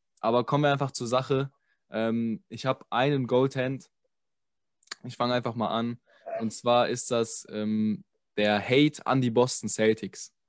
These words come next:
Ähm, die haben jetzt zwei Spiele hintereinander verloren, ähm, haben unter anderem schlecht gespielt gegen die Wizards. Und das heißt, über, über zehn Punkte haben die jetzt, äh, gegen die Wizards verloren.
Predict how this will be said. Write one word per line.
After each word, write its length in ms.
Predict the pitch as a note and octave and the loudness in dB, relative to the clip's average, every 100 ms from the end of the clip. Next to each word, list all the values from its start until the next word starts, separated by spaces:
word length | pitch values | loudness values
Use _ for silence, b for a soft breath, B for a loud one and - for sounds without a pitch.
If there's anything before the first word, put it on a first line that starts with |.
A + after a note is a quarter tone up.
| _ _ _ | _ _ _
Ähm, 400 | G#2 G#2 G#2+ G#2+ | -2 0 2 2
die 100 | A#2 | 2
haben 140 | A#2+ | 2
jetzt 320 | C3 B2+ - - | 2 0 -2 -2
zwei 220 | C3+ C3+ | 2 2
Spiele 320 | - C#3+ C3+ | 2 0 2
hintereinander 500 | B2+ B2+ A#2+ B2 A#2+ | 0 -2 -2 0 -2
verloren, 560 | - A2+ B2+ C#3 C#3 C#3 _ _ _ _ | 0 2 2 2 0 -6 _ _ _ _
ähm, 420 | - A2 A2+ A2+ - | -4 0 0 -2 -4
haben 380 | A#2+ A#2+ B2 A#2+ | -2 0 0 -2
unter 220 | A#2 B2 | -4 -4
anderem 320 | A#2+ B2+ A#2 | -4 -6 -8
schlecht 460 | A2 - C3+ C3+ - | -10 -4 -4 -4 -10
gespielt 400 | A#2+ - B2+ B2 | -12 -4 -4 -4
gegen 200 | B2+ A#2+ | -6 -4
die 140 | A2+ | -2
Wizards. 500 | A#2 C3+ C#3 C3+ - _ _ _ _ | -2 0 0 0 -6 _ _ _ _
Und 140 | - | -8
das 160 | A2 - | -8 -2
heißt, 240 | A#2 A2+ | -2 -2
über, 340 | - B2 A#2 A2 | -4 0 0 -2
über 240 | - A#2 | -4 -6
zehn 240 | A2 B2+ A#2+ | -4 -6 -4
Punkte 340 | B2+ B2 B2 | -6 -6 -6
haben 160 | A2+ A2+ | -4 -2
die 60 | |
jetzt, 400 | A2+ G#2+ - - | -2 -2 -6 -12
äh, 180 | - G#2+ | -14 -12
gegen 220 | G#2+ A#2+ | -8 -6
die 100 | A#2 | -2
Wizards 300 | A#2 B2 A#2+ | -2 -2 -4
verloren. 500 | - A2+ B2 C#3 C#3+ | -2 0 2 2 0